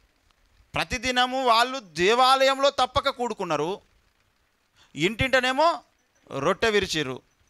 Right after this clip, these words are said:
ప్రతిదినం వాళ్ళు ప్రార్థన చేయడం వాళ్ళకు ఆనవాయితీ, అలవాటు వాళ్ళకు.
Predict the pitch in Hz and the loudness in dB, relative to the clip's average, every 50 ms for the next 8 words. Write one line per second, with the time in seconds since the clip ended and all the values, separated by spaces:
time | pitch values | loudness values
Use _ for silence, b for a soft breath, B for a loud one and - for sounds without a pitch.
0 | _ _ b b b b _ - - 175 - 254 262 226 262 262 277 262 262 262 | _ _ b b b b _ -4 -4 -2 -2 -4 -4 -2 0 0 0 2 0 0
1 | 262 - - 202 185 208 247 233 254 262 262 254 208 240 254 254 285 277 269 254 | 0 -2 -2 0 0 0 0 -2 -4 -6 -6 -6 -2 -2 0 0 0 0 0 0
2 | 254 240 - 190 190 233 262 262 262 262 277 277 277 - - 262 214 226 269 294 | -2 -2 0 -2 0 0 2 2 2 2 2 0 0 -2 -2 0 0 0 0 0
3 | 302 285 285 269 254 240 214 - 147 127 | 0 0 0 -2 -2 -2 -2 -4 -8 -12